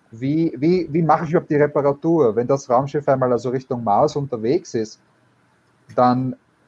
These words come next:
kann man nicht mehr zurückfragen bei der Erde, einen Techniker ans Mikrofon holen, der einen dann Anweisungen gibt, wie man das jetzt zu reparieren hat,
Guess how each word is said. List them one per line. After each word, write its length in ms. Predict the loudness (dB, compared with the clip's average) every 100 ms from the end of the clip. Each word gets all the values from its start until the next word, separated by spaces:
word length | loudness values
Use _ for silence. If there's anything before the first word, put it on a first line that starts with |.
| _
kann 180 | -4 0
man 180 | 0 -2
nicht 200 | -8 2
mehr 180 | 2
zurückfragen 800 | 2 2 2 0 2 4 6 4
bei 100 | 0
der 140 | 2 4
Erde, 400 | 4 4 4 4
einen 260 | 4 0
Techniker 520 | -2 -4 -2 -2 4 4
ans 240 | 2 -4
Mikrofon 500 | -6 -6 -2 -2 0
holen, 240 | 0 0
der 120 | 0 0
einen 220 | 0 -2
dann 140 | -2
Anweisungen 680 | -2 -2 2 2 2 -8 -8
gibt, 240 | -10 -12 -10
wie 80 |
man 120 | -8 -8
das 160 | -10
jetzt 160 | -14 -14
zu 100 | -10
reparieren 560 | -8 -6 -4 -2 -2 0
hat, 260 | 0 0